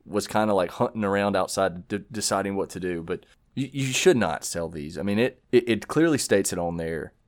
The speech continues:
It's just a shame that people are going to grab these rider switch passes for these big-time attractions. It's just cheating the system. You know, I was, I benefited from a guy giving me the pass. I told Disney when I got to the line, "Hey, this was given to me by someone," and they said, "That's fine."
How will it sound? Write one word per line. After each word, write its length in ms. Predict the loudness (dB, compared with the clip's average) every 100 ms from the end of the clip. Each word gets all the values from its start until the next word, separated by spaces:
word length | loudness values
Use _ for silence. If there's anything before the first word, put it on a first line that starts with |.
| _
It's 160 | -4 0
just 240 | 0 0
a 40 | -2
shame 440 | 0 0 2 0
that 120 | -4
people 320 | -4 -4 0 0
are 120 | 0
going 240 | 0 0
to 40 | 0
grab 280 | 2 2
these 180 | 0 0
rider 220 | 0 0
switch 320 | -2 -4 -4 -2
passes 640 | -2 -2 -6 -8 -8 -12 _
for 140 | -6
these 180 | -4 -4
big-time 460 | -2 -4 -2 -6 -4
attractions. 880 | 2 4 4 0 -6 -8 -8 -12 -16 _ _ _ _ _ -2
It's 120 | 0
just 200 | 0 0
cheating 260 | 2 2 2
the 80 | -4
system. 460 | -4 -6 -8 -10 -14 _ _ 0
You 80 | 6
know, 60 |
I 100 | 8
was, 200 | 8 4 0 -4 -4
I 220 | -2 2
benefited 540 | 4 4 2 2 0 0
from 140 | -4
a 60 | 0
guy 180 | 2 2
giving 300 | -2 -2 0
me 80 |
the 80 | 0
pass. 500 | 2 4 4 2 -8 _ -2
I 100 | 0
told 380 | 0 0 2 2
Disney 300 | 0 0 0
when 100 | 0
I 60 |
got 180 | 0 0
to 80 | -2
the 60 | -4
line, 160 | -4
"Hey, 80 | -2
this 160 | -4 -4
was 140 | -8
given 300 | -4 0 0
to 120 | 0
me 120 | 0
by 140 | 2 2
someone," 440 | 2 -2 -2 -6 -14 _ -2
and 100 | 0
they 80 |
said, 140 | 0 -2
"That's 140 | -4
fine." 280 | 0 -2